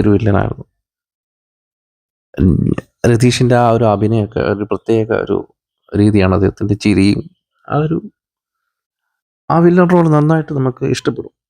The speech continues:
പിന്നെയുള്ളത് നമ്മുടെ നെപ്പോളിയനാണ്, ദേവാസുര സിനിമയിലെ വില്ലൻ. ഷമ്മി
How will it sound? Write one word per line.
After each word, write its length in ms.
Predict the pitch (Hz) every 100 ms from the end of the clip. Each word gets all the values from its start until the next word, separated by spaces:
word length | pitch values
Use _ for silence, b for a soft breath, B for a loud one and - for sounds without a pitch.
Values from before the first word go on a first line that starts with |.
| _ _ _ _ -
പിന്നെയുള്ളത് 480 | 160 196 160 139 131 107
നമ്മുടെ 240 | 104 101 95 - _ _ _ _ _ _ _ _ _ _ _
നെപ്പോളിയനാണ്, 720 | 110 117 - 165 143 104 98 - _ _ _ _ _ -
ദേവാസുര 560 | 101 117 127 131 131 123
സിനിമയിലെ 440 | - 113 110 107 - _ 113
വില്ലൻ. 220 | 98 - 147 _ _ _ _ _ _ _ _ _ _ _
ഷമ്മി 260 | - 120